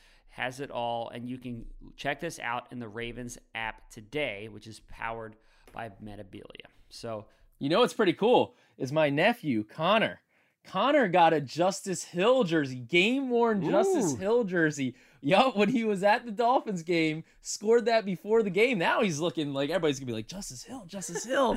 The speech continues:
Speaker 1: <laughs>
Speaker 2: That, he's, yeah, that was a good pickup. Got it just at the right time before he blew up.
Speaker 1: Well done. Well done by Connor. Also,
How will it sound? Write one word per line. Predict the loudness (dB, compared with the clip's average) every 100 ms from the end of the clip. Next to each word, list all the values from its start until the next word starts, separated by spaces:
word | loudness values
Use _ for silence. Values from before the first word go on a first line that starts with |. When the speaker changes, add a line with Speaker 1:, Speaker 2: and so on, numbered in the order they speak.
| -4
Speaker 1:
<laughs> | -10 -4
Speaker 2:
That, | -4 -2
he's, | 0 2 2 2 0 -4 -12 -14 -4
yeah, | -4 0 0 0 -4 -6
that | 2 4
was | 4
a |
good | 4 4
pickup. | 4 4 4 6
Got | 6 6
it | 2
just | -4 -4
at | -6
the |
right | -8 -8
time | -4 -2 -2
before | -4 -2
he | -2
blew | 0 4
up. | 6 6
Speaker 1:
Well | 4
done. | 0 -2 -4 -4
Well | -6 -4
done | -4 -4
by | -4
Connor. | -2 -4 -4
Also, | 0 0 0 0 -2